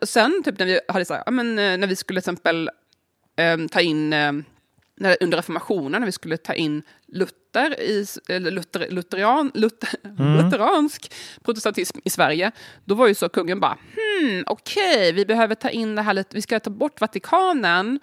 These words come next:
Speaker 1: så vi kommer inte längre ha påven som ansvarig, så att då blir det jag som är kung överallt,
Speaker 2: <laughs>
Speaker 1: men då måste jag också styra allting, och jag har ju ingen här som kan någonting." Så han var ju tvungen att
Speaker 2: Nej.
Speaker 1: importera hela halva Tyskland.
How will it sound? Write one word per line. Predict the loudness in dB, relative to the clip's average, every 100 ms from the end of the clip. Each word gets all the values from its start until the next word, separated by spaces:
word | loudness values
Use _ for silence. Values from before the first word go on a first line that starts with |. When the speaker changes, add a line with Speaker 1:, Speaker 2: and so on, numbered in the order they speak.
| -10 -20
Speaker 1:
så | -8 -4
vi |
kommer | 0 0
inte | 2 2
längre | 2 2
ha |
påven | 4 4 6 4
som | 4
ansvarig, | 2 2 0 0 0 2
så |
att | 2
då | 2 2
blir | 2
det |
jag | 2 2
som | -2
är | -4
kung | -2 -4 -2 0 -2
överallt, | 0 2 6 6 4 2
Speaker 2:
<laughs> | 2 6 6
Speaker 1:
men | 8 6 4 0 -2 2
då | 4
måste | 4 4 2
jag |
också | 0 0
styra | -4 0 0 4 4
allting, | 2 -2 -2
och | 2
jag | 2 0 _ -20
har | 0 2
ju | 2
ingen | 0 0 -2 -8 -14 -6
här | -4
som | -2
kan | 0 2
någonting." | 2 -2 -8 -10 -10 -20
Så | 0
han | 2
var | 2
ju |
tvungen | 4 4
att |
Speaker 2:
Nej. | 4
Speaker 1:
importera | 0 -2 0 2 2
hela | 2 0 2 2 2
halva | 0 0 -4
Tyskland. | -6 -8 -10 -2 0